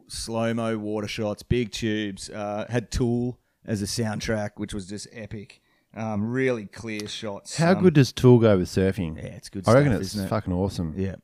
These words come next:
Speaker 1: yeah,
Speaker 2: Yeah.
Speaker 1: go good with mushrooms too, I found out
Speaker 2: <laughs>
Speaker 1: earlier in this year. But anyway.
Speaker 2: Don't do
Speaker 1: Um,
Speaker 2: drugs, kids.
Speaker 1: <laughs> No, I'm talking about, like,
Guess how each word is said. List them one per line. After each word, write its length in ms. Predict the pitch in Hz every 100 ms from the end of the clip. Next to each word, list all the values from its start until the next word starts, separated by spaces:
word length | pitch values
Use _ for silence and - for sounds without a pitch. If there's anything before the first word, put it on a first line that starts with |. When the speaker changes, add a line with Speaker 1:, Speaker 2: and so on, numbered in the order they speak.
| 85
Speaker 1:
yeah, 120 | 87
Speaker 2:
Yeah. 120 | 92
Speaker 1:
go 100 | 147
good 120 | 113
with 100 | 101
mushrooms 480 | 95 107 - 98 92
too, 300 | - 107 101
I 40 | 107
found 280 | 98 101 131
out 160 | 113 185
Speaker 2:
<laughs> 40 | -
Speaker 1:
earlier 320 | 110 113 110
in 60 |
this 280 | 123 117 123
year. 180 | 127 160
But 140 | 127
anyway. 380 | 139 147 123 170 - -
Speaker 2:
Don't 200 | 117 127
do 60 |
Speaker 1:
Um, 80 | 156
Speaker 2:
drugs, 260 | 107 95 -
kids. 320 | 104 120 -
Speaker 1:
<laughs> 720 | 214 185 - 180 - - -
No, 80 | 127
I'm 80 | 104
talking 260 | 123 113
about, 200 | 113 107
like, 180 | 104 101